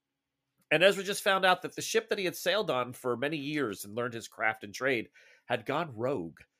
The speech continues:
and was now out being hunted by some of the B T C themselves,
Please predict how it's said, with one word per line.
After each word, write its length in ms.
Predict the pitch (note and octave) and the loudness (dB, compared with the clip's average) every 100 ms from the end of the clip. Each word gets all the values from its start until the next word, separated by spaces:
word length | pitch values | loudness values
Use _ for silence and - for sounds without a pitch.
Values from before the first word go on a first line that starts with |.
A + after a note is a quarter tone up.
| _ _ - | _ _ 0
and 300 | A#2+ A#2 A2 | 2 2 -2
was 160 | A2 A#2 | -6 0
now 240 | B2+ B2 - | 0 0 2
out 220 | C3 - | 2 2
being 180 | B2+ G#2+ | -8 -10
hunted 460 | G#2 C3+ C3+ G#2+ F2+ | -6 -6 -4 -6 -2
by 160 | G#2+ | -2
some 240 | G#2 A#2+ A2 | 0 -4 -4
of 40 | |
the 60 | G#2 | -6
B 160 | A2+ | -8
T 220 | A2 A#2+ | -10 -10
C 240 | G#2+ - A2 | -10 -8 -8
themselves, 580 | G2 F#2+ C3 G2+ E2 | -8 -4 0 0 -2